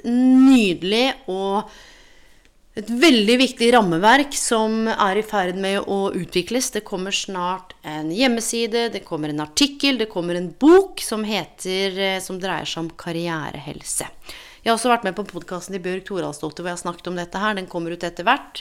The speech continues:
Jeg har vært med på podcasten til, eh, Alsgaard Olav, som vi også snakker litt om dette. Og jeg har nevnt det så vidt tidligere. Altså, det er fire dimensjoner som vår karrierehelse består av. Det er det mentale, det emosjonelle, det fysiske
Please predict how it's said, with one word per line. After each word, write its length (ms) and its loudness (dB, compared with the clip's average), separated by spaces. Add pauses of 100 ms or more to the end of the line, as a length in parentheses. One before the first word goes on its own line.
Jeg 80 -4
har 160 -6
vært 160 -10
med 140 -10
på 100 -10
podcasten 560 -12
til, 400 -8
eh, 280 -8 (440)
Alsgaard 320 -2
Olav, 240 0
som 140 -10
vi 20 -8
også 160 -8
snakker 320 -10
litt 160 -8
om 100 -6
dette. 300 -10 (160)
Og 80 -8
jeg 80 -2
har 80 -2
nevnt 400 -6
det 80 -12
så 100 -8
vidt 200 -8
tidligere. 500 0 (400)
Altså, 140 -6
det 80 -4
er 100 -14
fire 320 -2
dimensjoner 640 -6
som 260 -6
vår 280 -8
karrierehelse 580 -8
består 480 -6
av. 120 -6
Det 120 -10
er 380 -12
det 100 -12
mentale, 560 0 (100)
det 160 -10
emosjonelle, 600 -8
det 80 -14
fysiske 720 0